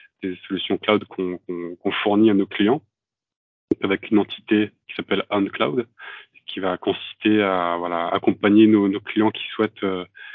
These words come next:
euh, externaliser leurs données, en fait, dans, dans, dans le cloud et bénéficier de, de tous les avantages liés, euh, au cloud, donc en termes de, de maintenance, de coûts, euh, d'évolutivité, de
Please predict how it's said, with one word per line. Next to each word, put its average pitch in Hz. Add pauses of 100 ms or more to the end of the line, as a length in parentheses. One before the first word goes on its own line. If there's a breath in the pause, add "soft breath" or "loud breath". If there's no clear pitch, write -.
(340 loud breath)
euh, 90 (160)
externaliser 104
leurs 104
données, 104
en 101
fait, -
dans, 92
dans, 87
dans 90
le 90
cloud 117
et 104
bénéficier 101
de, 90
de 90
tous -
les 101
avantages 98
liés, 95
euh, 90 (100)
au 92
cloud, 101
donc 92
en 82
termes 90
de, 85 (480 loud breath)
de 90
maintenance, 98 (120)
de 95
coûts, 98
euh, 87
d'évolutivité, 92
de 92